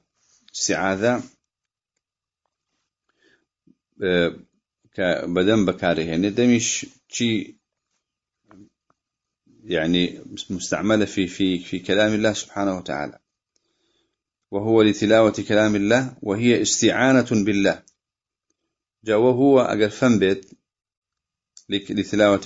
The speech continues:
كلام الله، يان ما بس في استعاذة بيت، تأنيثيك، مؤنثيك، مجازية، هاتشان ليلة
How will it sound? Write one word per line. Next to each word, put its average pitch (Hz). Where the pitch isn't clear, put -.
كلام 92
الله، 95
يان 131
ما 120
بس 135
في 127
استعاذة 101
بيت، 87
تأنيثيك، 92
مؤنثيك، 92
مجازية، 85
هاتشان 98
ليلة 95